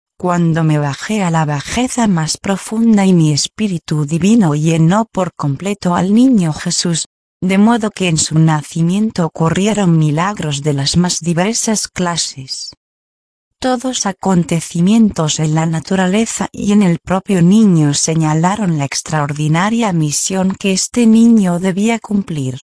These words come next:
y quienes lo rodeaban también reconocieron la luz que irradiaba de él.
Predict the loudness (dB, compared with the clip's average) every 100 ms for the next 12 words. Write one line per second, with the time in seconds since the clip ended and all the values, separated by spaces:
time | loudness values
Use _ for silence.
0 | _ _ _ -10 -4 0 2 0 0 -2
1 | -2 -2 -4 0 0 2 2 2 2 2
2 | 2 2 2 0 -4 -2 -2 -2 -4 -6
3 | -4 -2 0 0 -2 -4 -6 -10 -6 -4
4 | -2 -2 0 0 0 0 -2 -2 -2 -2
5 | -2 -4 -8